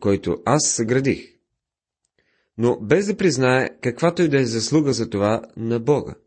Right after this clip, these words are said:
Затова Бог го изпрати на полето да пасе като добитък, страдащ от някаква форма на амнезия. За дълго време той не знаеше кой е всъщност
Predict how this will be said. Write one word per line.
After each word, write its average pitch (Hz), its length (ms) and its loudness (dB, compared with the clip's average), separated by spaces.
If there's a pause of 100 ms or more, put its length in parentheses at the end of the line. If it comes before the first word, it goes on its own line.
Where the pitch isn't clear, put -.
(1300)
Затова 127 280 0
Бог 151 220 2
го 170 60 2
изпрати 156 400 0
на 131 140 2
полето 127 360 2
да 110 180 -2
пасе 131 300 0
като 127 220 -4
добитък, 117 540 -2 (460)
страдащ 147 640 0
от 127 160 -2
някаква 123 420 -2
форма 110 420 0
на 104 160 2
амнезия. 104 540 0 (1600)
За 113 100 -2
дълго 131 260 2
време 139 240 2
той 131 160 2
не 123 80 4
знаеше 127 520 0
кой 156 340 2
е 127 60 2
всъщност 110 640 -4